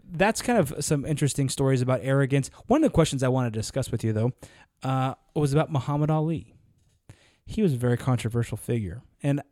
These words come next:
and I was thinking about him and saying, is, many people had called him arrogant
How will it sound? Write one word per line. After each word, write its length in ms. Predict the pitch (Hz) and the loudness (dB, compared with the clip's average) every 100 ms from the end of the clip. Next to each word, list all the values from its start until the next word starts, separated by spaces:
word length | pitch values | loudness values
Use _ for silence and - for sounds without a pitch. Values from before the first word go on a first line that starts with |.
| - | -6
and 280 | 131 127 123 | -4 -2 -2
I 340 | 120 120 117 - _ - - _ _ - | -2 -2 -6 -12 _ -20 -20 _ _ 2
was 180 | 156 - | 4 4
thinking 400 | 180 180 175 139 | -4 -4 -2 -2
about 400 | 123 120 117 - | -2 -2 -4 -6
him 440 | - 139 123 123 | -4 -2 -2 -4
and 160 | 127 117 | -6 -8
saying, 380 | - 127 120 - _ _ - _ _ _ | -6 -4 -4 -8 _ _ -20 _ _ _
is, 340 | 196 156 127 - _ _ _ _ _ | 0 2 0 -10 _ _ _ _ _
many 280 | 131 151 226 | 0 2 4
people 220 | 180 160 | 2 0
had 120 | 135 131 | -2 -2
called 240 | 143 123 | -2 0
him 160 | 120 113 | 0 -2
arrogant 540 | 113 117 98 87 - | -2 -2 -4 -10 -14